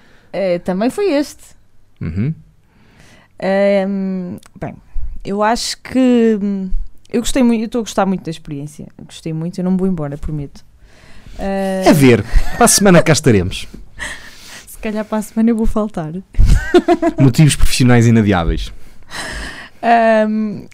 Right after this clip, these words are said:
Speaker 1: não, eh, foi uma exp-, tá a ser uma experiência muito boa.
Speaker 2: Nota-se.
Speaker 1: Não, eu não pensei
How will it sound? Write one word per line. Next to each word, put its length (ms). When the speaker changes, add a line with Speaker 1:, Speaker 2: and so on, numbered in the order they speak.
Speaker 1:
não, 420
eh, 960
foi 160
uma 120
exp-, 440
tá 100
a 40
ser 120
uma 100
experiência 360
muito 180
boa. 160
Speaker 2:
Nota-se. 380
Speaker 1:
Não, 240
eu 60
não 100
pensei 380